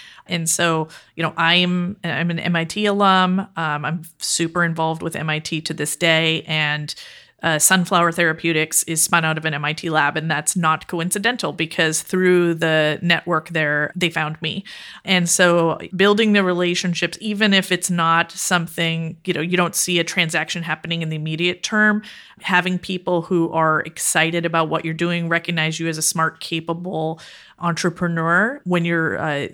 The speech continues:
pursuing new ideas, that can help pay huge dividends down the road. We will probably at some point as we grow and scale have a formal application process as we screen for more companies to help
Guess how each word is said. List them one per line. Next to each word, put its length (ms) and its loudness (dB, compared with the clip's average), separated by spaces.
pursuing 520 0
new 160 0
ideas, 580 0
that 220 4
can 140 -4
help 460 -4
pay 200 -2
huge 320 -2
dividends 640 -4
down 280 0
the 60 -4
road. 300 -2
We 160 2
will 280 2
probably 600 2
at 140 0
some 280 -2
point 260 -2
as 160 0
we 80 -4
grow 440 2
and 180 -2
scale 480 0
have 460 2
a 200 -4
formal 840 -2
application 560 -2
process 540 0
as 160 0
we 100 -4
screen 640 0
for 280 -2
more 420 0
companies 600 -4
to 160 -2
help 280 -2